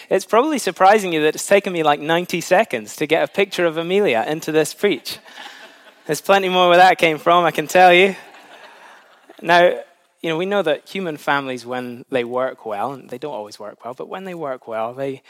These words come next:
can be wonderful. But, you know, belonging to the family of God is even better than the very best human family. Our love for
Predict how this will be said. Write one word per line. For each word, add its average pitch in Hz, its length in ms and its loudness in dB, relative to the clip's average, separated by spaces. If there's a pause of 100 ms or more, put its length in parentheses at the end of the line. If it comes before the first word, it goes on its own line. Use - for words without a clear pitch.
(300)
can 143 220 -8
be 143 100 -10
wonderful. 147 600 -10 (720)
But, 247 100 -8
you 220 80 -10
know, 202 80 -6
belonging 226 540 -6
to 185 100 -10
the 156 80 -6
family 160 480 -4
of 131 140 -14
God 117 440 -6 (520)
is 147 400 2
even 185 400 -6
better 123 480 0
than 127 400 -6 (240)
the 139 160 -10
very 147 420 -2
best - 640 -8
human 117 360 -18
family. 110 520 -16 (720)
Our 170 180 2
love 151 220 0
for 143 320 -2